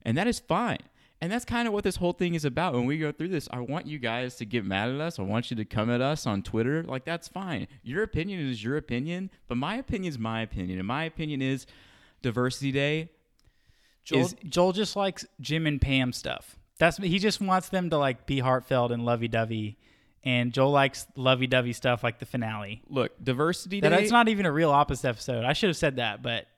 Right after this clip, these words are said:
Speaker 1: Diversity Day, if this was a rewatchable podcast, Diversity Day would have been the episode that aged the worst. The amount of, of political incorrectness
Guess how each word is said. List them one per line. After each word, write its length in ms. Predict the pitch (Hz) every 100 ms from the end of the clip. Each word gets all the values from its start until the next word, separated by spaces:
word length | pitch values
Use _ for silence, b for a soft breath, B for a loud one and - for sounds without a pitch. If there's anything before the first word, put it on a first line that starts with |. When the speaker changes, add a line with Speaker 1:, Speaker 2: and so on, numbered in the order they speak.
| _ 123
Speaker 1:
Diversity 560 | 139 131 151 156 165 165
Day, 240 | 165 170
if 160 | 139 120
this 180 | 147 175
was 140 | 175
a 60 | 165
rewatchable 680 | 139 143 139 135 127 131
podcast, 600 | 127 107 92 98 90 90 -
Diversity 560 | 104 98 110 - 113 113
Day 360 | 110 110 110 - _ _ -
would 260 | 104 107 110
have 160 | 110
been 380 | 101 95 92 92 -
the 260 | - 98
episode 500 | - 98 101 - 98
that 120 | 95 -
aged 500 | 87 85 - - -
the 100 | 98
worst. 580 | 90 85 80 - - - b b b b b b
The 280 | - 127 -
amount 520 | 147 143 131 185 - - -
of, 300 | 123 113 - -
of 380 | 117 107 101 - _ _
political 540 | - 135 139 151 170 -
incorrectness 880 | 135 147 135 120 120 143 156 -